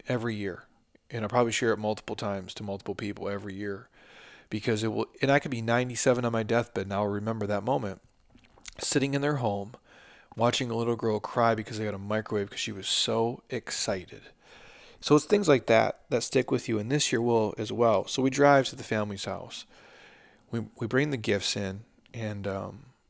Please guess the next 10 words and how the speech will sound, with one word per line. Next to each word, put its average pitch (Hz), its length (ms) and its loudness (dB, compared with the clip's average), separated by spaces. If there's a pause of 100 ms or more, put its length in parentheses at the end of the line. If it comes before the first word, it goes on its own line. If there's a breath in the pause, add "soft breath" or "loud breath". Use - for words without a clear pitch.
(1000)
these 135 180 0
are 165 80 6
people 127 280 -2
who 120 80 0
don't 107 220 0
have 98 140 -2
much, - 440 -10 (400)
clearly. 98 440 -2 (640 loud breath)
And, 98 340 -4
um, 95 380 -4